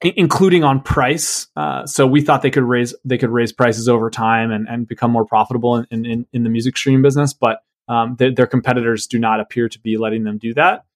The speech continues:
And so, yeah, it was a double whammy. The stock, even though the stock went from, like, six and a half or something to four, we just pulled the plug because the number, the numbers just, uh, the numbers just didn't, didn't work anymore.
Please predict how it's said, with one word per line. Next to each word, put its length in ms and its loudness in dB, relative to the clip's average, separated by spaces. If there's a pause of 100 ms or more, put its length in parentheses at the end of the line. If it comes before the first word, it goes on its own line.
(140)
And 160 0
so, 220 4
yeah, 180 4
it 40 4
was 140 2
a 60 -4
double 260 2
whammy. 480 2 (200)
The 80 -6
stock, 260 2
even 160 2
though 80 4
the 60 2
stock 340 0
went 180 -6
from, 240 0
like, 240 -8
six 460 -6
and 80 0
a 40 -2
half 320 0
or 60 -2
something 440 -4
to 80 -12
four, 640 2 (240)
we 160 4
just 260 0
pulled 160 2
the 60 -2
plug 340 2
because 540 -4
the 80 2
number, 280 2
the 140 -4
numbers 400 2
just, 420 -6
uh, 440 2
the 80 0
numbers 280 2
just 200 -6
didn't, 360 -2
didn't 240 -2
work 220 -4
anymore. 400 -12